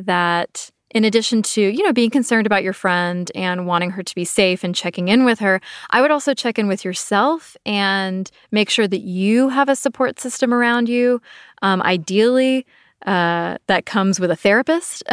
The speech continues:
<laughs> not just, uh, other friends to lean on. But, um, I would just put that out there as well to, to make sure that, that you are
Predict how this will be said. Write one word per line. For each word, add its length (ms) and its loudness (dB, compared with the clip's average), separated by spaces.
<laughs> 200 0
not 240 0
just, 300 -4
uh, 40 -6
other 420 0
friends 400 0
to 100 0
lean 200 -2
on. 240 2
But, 240 0
um, 420 -4
I 120 2
would 140 2
just 320 -4
put 200 -2
that 160 2
out 200 0
there 140 2
as 180 -2
well 340 2
to, 280 -4
to 180 -6
make 180 0
sure 220 0
that, 280 -2
that 160 -2
you 380 4
are 480 0